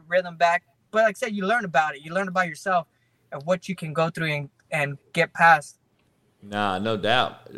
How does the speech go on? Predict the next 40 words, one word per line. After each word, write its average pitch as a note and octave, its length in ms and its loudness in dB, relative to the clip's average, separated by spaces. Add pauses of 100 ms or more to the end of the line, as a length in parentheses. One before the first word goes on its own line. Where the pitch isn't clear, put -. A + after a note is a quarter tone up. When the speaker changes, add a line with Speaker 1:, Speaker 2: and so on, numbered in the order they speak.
Speaker 2:
What, D3+ 260 2
what, F3+ 220 0
what's G#3+ 200 4
in A3 100 2
your F#3+ 100 4
future, A#3 420 2
man? E3 280 6
What F3+ 100 4
do F#3+ 60 4
you, F#3 200 2
how, F3+ 180 2
how F#3+ 140 4
long G3+ 220 4
can G3+ 140 0
you G3 60 2
see G#3+ 160 0
yourself F#3+ 440 6
fighting? G#3+ 240 4
You've F#3+ 100 4
been G#3 120 6
fighting G#3+ 240 4
eleven G#3 340 6
years, A3+ 220 4
you A3+ 80 -4
said? C4+ 360 4 (720)
Speaker 1:
Yeah, E3+ 280 6
I E3 40 4
started, G#3+ 460 2
so F3 360 4
I F3 80 2
did G#3+ 160 2
my G#3+ 140 4 (160)
first G#3+ 380 -2 (100)
amateur G#3 380 -6
fight G#3+ 220 -2
in F3+ 80 -8
two G3 140 -6
thousand F#3 380 0
ten, G3+ 360 -4 (520)
and D#3 320 -6